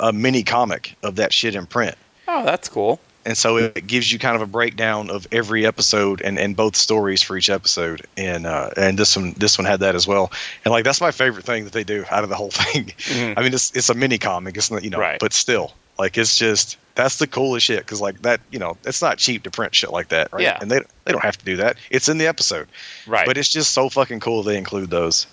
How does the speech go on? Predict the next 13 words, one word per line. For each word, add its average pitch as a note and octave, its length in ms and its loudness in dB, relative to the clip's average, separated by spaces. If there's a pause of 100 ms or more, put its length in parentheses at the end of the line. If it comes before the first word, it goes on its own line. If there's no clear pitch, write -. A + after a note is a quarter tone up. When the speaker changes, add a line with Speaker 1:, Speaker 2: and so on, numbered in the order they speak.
(140)
Speaker 2:
Right. F2 300 0 (420)
Speaker 1:
Uh, F2 260 2
but A#2 120 2
yeah, C3 180 2
so C3 220 0
it's C#3+ 120 -2
out. C#3+ 260 2
It B2+ 100 -8
came C3+ 140 -2
out C3+ 180 0
December B2 320 -6
sixth. - 500 -2
Um, G#2 300 -4